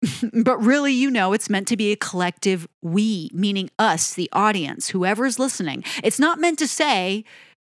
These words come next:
'We are the best effing group, so up you.'" More of a sort of general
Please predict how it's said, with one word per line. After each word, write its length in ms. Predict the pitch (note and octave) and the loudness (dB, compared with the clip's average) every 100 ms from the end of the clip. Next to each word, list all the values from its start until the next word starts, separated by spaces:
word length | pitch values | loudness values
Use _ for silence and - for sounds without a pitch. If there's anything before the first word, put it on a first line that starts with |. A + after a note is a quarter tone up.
| _ | _
'We 200 | G3 B3+ | 2 4
are 80 | A#3 | 4
the 100 | G#3 | 2
best 260 | G3 G3+ - | 0 -2 -2
effing 300 | G3 G#3+ G3+ | -4 0 0
group, 360 | F3 A3 G3 - | 2 2 2 -2
so 220 | - E3 | -4 -2
up 240 | - - | -4 0
you.'" 400 | C4 D#4+ B3 B3 - - - - _ - | 0 2 0 -2 -4 -14 -14 -16 _ 0
More 360 | G#3+ A3 A3+ | 2 4 4
of 120 | A#3+ B3+ | 2 0
a 60 | |
sort 340 | B3+ A3+ G3 G3 | -2 0 2 0
of 100 | E3+ | -2
general 640 | E3 G3 F#3+ F#3+ F#3+ F#3+ | 0 0 0 0 -2 -4